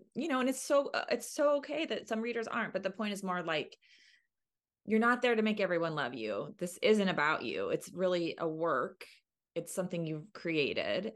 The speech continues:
And then when you do it, it's out in the world and it's not even yours anymore. And so I just, I was really, like, a hundred and eighty degrees away from that <laughs> when I started this business. And so when I went into wanting representation for Blood Sisters, that's,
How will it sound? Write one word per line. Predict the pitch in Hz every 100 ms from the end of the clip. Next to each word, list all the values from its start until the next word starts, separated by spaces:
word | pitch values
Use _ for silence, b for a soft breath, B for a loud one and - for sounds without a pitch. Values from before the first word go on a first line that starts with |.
| -
And | 170 180
then | 185 180 185
when | 180
you | 170 160 - _ _
do | 202 196
it, | 165
it's | 160 156
out | 151 151
in | 196
the |
world | 202 143 143
and | 151
it's | 151
not | 165 156
even | 156 170
yours | 214 311
anymore. | 160 143 131 117 113 160 -
And | 180
so | 196 143
I |
just, | 196 240 - - _ _ -
I | 208
was | 254 240 202
really, | 208 202 196
like, | -
a | 170
hundred | - - 233 220 208
and | 185
eighty | 165 170 165
degrees | 156 147 156 151
away | 139 117
from | 151 143 135
that | 127 127
<laughs> | -
when | 285 - -
I | 480 - 427
started | - 214 196 180 160
this | 185 156
business. | - 156 - 135 160 - B B B B B -
And | 190
so | 202 185
when | 190 185 180
I | 180 185
went | 202 -
into | 196 196 202 - 185 175 165 - _ _ _ _ _ _ _ 190 196 214 208 -
wanting | 185 185 185 185 180
representation | 175 175 170 170 196 160 160 156
for | 156
Blood | 254 269 -
Sisters, | 220 - 175 170 170
that's, | 165 156 - -